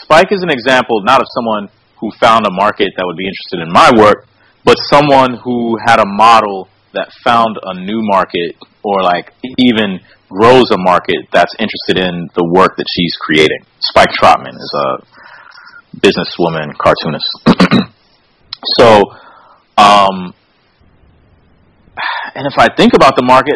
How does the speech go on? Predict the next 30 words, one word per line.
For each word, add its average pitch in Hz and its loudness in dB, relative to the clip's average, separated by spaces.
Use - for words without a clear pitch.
I, 156 4
I 139 2
just, - -8
I, 156 4
I 165 0
don't 180 -4
know, 175 0
like, 120 -4
the, 110 -6
I 131 2
don't, 175 0
I'm, 131 -6
maybe 170 0
I'm 135 -2
dancing 135 -4
around 113 -2
saying 113 -4
I 95 -2
don't 107 -8
know 104 -6
if - -14
it 90 -10
exists. 78 -14
<laughs> - 0
Like, 214 6
I 175 4
think 202 0
at 165 -4
this 180 -4
point 170 -6